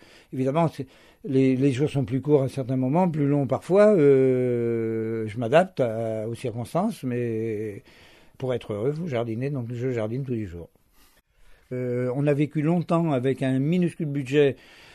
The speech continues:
quand on était jeune, et c'est là où on a, on aurait peut-être eu le plus de besoin. Quand, en vieillissant, on se retrouve avec, euh, avec un pécule. Donc, euh, dès que je vais avoir fini d'acheter ces bouts de terrain,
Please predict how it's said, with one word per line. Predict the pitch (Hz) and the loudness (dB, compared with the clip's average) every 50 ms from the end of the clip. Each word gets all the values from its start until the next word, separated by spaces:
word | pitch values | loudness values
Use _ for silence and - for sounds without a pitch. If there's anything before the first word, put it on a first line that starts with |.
| - - - - | -20 -20 -14 -8
quand | - 139 123 135 | -6 -6 -4 -2
on | 143 143 | -2 -2
était | 139 123 135 135 | -2 -2 -2 -2
jeune, | 120 135 151 143 139 127 | 0 0 0 0 0 -2
et | 110 | -4
c'est | - - 139 | -4 -4 -2
là | 123 135 135 | 0 0 0
où | 135 135 | 0 0
on | 131 127 123 | 0 0 0
a, | 131 135 135 127 | -2 -2 -2 -2
on | 165 143 143 | -2 -2 0
aurait | 143 131 143 135 | 0 0 0 0
peut-être | - - 135 127 - | 0 -2 -2 -2 -4
eu | 135 135 | -4 -2
le | 131 127 113 | -2 -4 -4
plus | - 131 127 | -4 -6 -6
de | 120 123 131 | -2 -2 -2
besoin. | 120 127 139 131 160 190 190 175 | 0 0 0 0 0 -2 -2 0
Quand, | 151 156 143 139 | 0 0 0 0
en | 139 | -2
vieillissant, | 135 139 147 151 151 139 - - 160 151 | -2 0 0 0 -2 -4 -4 -4 -2 -2
on | 151 139 127 | -2 -2 -4
se | 113 - 143 | -4 -4 -6
retrouve | 127 - - 143 139 | -6 -2 0 0 2
avec, | 131 127 123 107 - | 2 2 0 0 -2
euh, | 123 120 117 110 - - - - - - _ | -2 0 -2 -4 -8 -14 -20 -20 -20 -16 _
avec | - 135 131 131 131 | -2 0 0 0 0
un | 139 127 | -2 -2
pécule. | 110 127 113 - 175 196 208 220 190 139 | -2 -4 -2 2 2 4 4 4 2 0
Donc, | 135 139 127 - | 0 -2 -2 -2
euh, | 143 131 | -4 -4
dès | 127 135 175 165 | 0 0 0 0
que | - 170 147 | 2 0 -2
je | 127 135 | 0 2
vais | 151 | 0
avoir | 139 135 143 139 139 | 2 2 2 0 0
fini | - 160 143 143 139 | -4 -6 -6 -4 -4
d'acheter | 135 139 123 - - 139 | -4 -4 -6 -4 -6 -8
ces | 131 - 135 123 | -6 -4 -6 -6
bouts | 123 127 120 | -4 -6 -8
de | - | -4
terrain, | - 135 127 123 143 147 147 | -2 0 0 2 2 0 -2